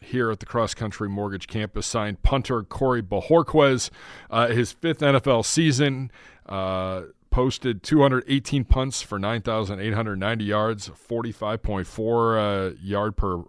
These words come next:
punt average since signing with New England in two thousand eighteen. He handled the punt duties in Green Bay last season. Uh, guy is, guy's got quite a leg, and I,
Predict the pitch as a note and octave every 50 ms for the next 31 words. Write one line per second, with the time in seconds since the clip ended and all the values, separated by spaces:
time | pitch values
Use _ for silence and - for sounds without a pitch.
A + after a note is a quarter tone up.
0 | _ _ - - A#2+ A2+ G#2 - - - _ _ G2+ G#2 A2 A2 B2 C#3 D3 D3
1 | - - - - - _ _ - - B2 A2 - - - A#2 A#2 A#2 A#2 A#2 A2+
2 | G#2 G#2+ A2+ A#2 A2 A2+ A2 G#2+ A2+ A2+ A#2 A#2 A#2 A#2+ A#2+ A#2 A#2 A2+ - -
3 | G#2+ G#2 G2 F2+ - - A2+ G2+ - A2+ G#2 G#2+ G#2+ F2+ G#2 G#2 F2+ - - G2+
4 | F#2 - - - B2+ C3 B2+ A2+ - - - - - - - A2+ A2+ G#2 B2 B2+
5 | C3 B2+ A#2 G#2+ G2 - - C3 B2 - G#2 B2 B2 A#2 A2+ F#2 G2+ G2 E2+ E2
6 | G2+ A#2+ C3 B2+ A2 A#2 A2+ A2 A2 G#2+ G2 G2 G2+ A#2 C3 C3 - - - C3
7 | B2 B2 A#2 G#2+ B2+ B2 A#2 A2 - - - - - - - - - - F#2+ F#2
8 | F2+ F2+ F2+ F2+ F#2 F2 - _ _ - _ _ _ _ _ - G#2+ G#2 A#2 B2
9 | B2 A#2+ A#2+ A2+ A2 G2+ F2+ - - - D2 D2 E2+ G#2 G#2 G2+ A2 B2+ C3+ C#3+
10 | C#3+ - E3+ D3+ B2+ - - D#3 D3+ C#3+ C#3 C#3 C#3 D#3 D#3 C3+ G#2+ G2 G2 A2
11 | A2 - A#2+ A#2+ A#2 A#2+ A#2+ A2 A2 - _ _ _ - - _ - F#2 G#2 A2